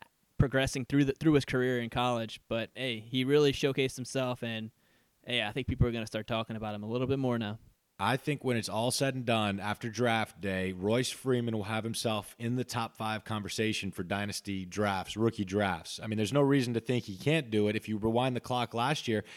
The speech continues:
Speaker 2: if he would've came out of Oregon as a junior, he would've been a top two or three guy last year in that loaded class. Right now, he's sitting at seven or eight in most guys' consensus rankings.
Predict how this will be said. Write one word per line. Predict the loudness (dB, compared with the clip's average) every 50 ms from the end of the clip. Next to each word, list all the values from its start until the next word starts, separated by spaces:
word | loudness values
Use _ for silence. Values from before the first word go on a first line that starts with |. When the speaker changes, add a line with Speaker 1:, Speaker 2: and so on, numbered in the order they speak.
| -16 -14
Speaker 2:
if | -6 0 2
he | 2
would've | 2 2 0 0
came | -2 -2 0 0
out | -2 -2
of | -2 0
Oregon | 0 2 2 2 0 0
as | -2 -2 -2
a | -2
junior, | -2 0 2 2 2 2 4 4 4 2 0 -4 -20 -20 -4
he | 2 4
would've | 4 6 6 6
been | 4 4
a | 2
top | 2 0 0 0 0 -2
two | -2 0 2
or | 2 0
three | 0 -2 -2 -2
guy | 0 2 2 2 2
last | 0 -2 -2 -2 -2 -2 -2 -4 -4 -2 -2
year | 0 2 2 0 -2 -6 -10 -20 _ _
in | -6 -2 0
that | 0 0 0 0 0
loaded | 2 2 2 4 2 0 -4
class. | -4 -4 -4 -4 -4 -6 -10 -14 -16 -18 _ _ _ _ _
Right | -2 0 0 0
now, | 0 0 2 2 2
he's | 0 0 0
sitting | -2 -4 -4 -6
at | -6 -4
seven | -2 -2 0 0 0 0 2
or | 2 4
eight | 2 2 0
in | -2 -2
most | -2 -2 -4 -4
guys' | -4 -2 -2 -2 -4 -6 -8 -12 -16 _ -18
consensus | -16 -8 -4 -2 -2 -2 -2 -4 -4
rankings. | -2 0 0 0 -2 -2 -4 -4 -8